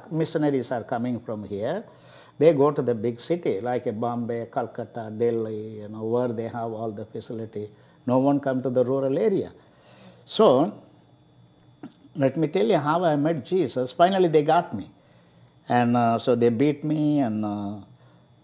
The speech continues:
they told and they asked me, "Did you steal money?" I said, "No, I didn't steal money. I just, I took it,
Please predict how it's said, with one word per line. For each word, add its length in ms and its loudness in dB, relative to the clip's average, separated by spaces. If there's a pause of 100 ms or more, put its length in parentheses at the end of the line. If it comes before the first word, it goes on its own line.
(120)
they 140 2
told 280 2
and 120 2
they 100 4
asked 260 2
me, 320 -4 (260)
"Did 180 -2
you 200 4
steal 340 0
money?" 380 -2 (460)
I 80 -8
said, 200 -4
"No, 260 -4 (380)
I 120 -4
didn't 180 -2
steal 280 -4
money. 280 -8 (380)
I 100 -4
just, 320 -6
I 60 -2
took 260 -8
it, 160 -6